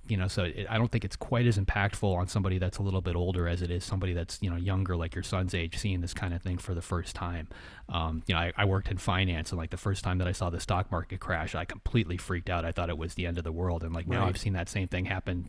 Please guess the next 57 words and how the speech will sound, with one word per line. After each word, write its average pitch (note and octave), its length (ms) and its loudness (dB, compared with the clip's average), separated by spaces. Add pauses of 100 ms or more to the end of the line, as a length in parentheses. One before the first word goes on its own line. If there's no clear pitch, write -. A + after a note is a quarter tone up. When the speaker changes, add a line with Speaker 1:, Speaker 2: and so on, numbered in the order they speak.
Speaker 1:
you G2+ 120 -4
know, E2+ 60 -4
I D#2+ 100 -8
think A#2+ 200 2
three F2+ 240 -2
times G2+ 420 2
now. D#2 280 -4 (420)
And, F#2 180 0
and F2 100 -2
instead G2 360 2
of F#2 60 0
freaking G#2 380 2
out, G#2+ 240 4
like, F#2 140 -2
I F2 80 2
see G2+ 200 2
it F#2 80 2
as E2+ 120 0
a F2+ 60 -4
buying F2+ 300 2
opportunity, F2 640 0
and E2+ 100 0
I'm F2 80 0
buying F#2 320 2
stocks E2 380 -4
when E2+ 140 -2
the, E2 180 -4
when, E2+ 280 -4 (120)
you F2+ 100 0
know, E2 60 -4
the E2 80 -2
market's E2 400 -4
tanking. E2 420 -6 (460)
Um, F2 360 -2
all, G#2+ 140 2
all A#2 200 6
this C3+ 120 8
kind A#2+ 160 8
of G#2 60 8
stuff - 240 4
is, G2 160 2
is G2 160 0
cyclical, F#2 580 0
and F2 120 0
we F2+ 80 2
do G2 160 4
eventually F2+ 400 0
come F#2 200 -2
out F2 200 0
of E2 100 -2
it, F2 180 -2
and, F2 380 -2
you F#2 80 -2
know, E2+ 100 -2
hopefully G2+ 440 0
for F#2 180 -2
the, E2 100 -2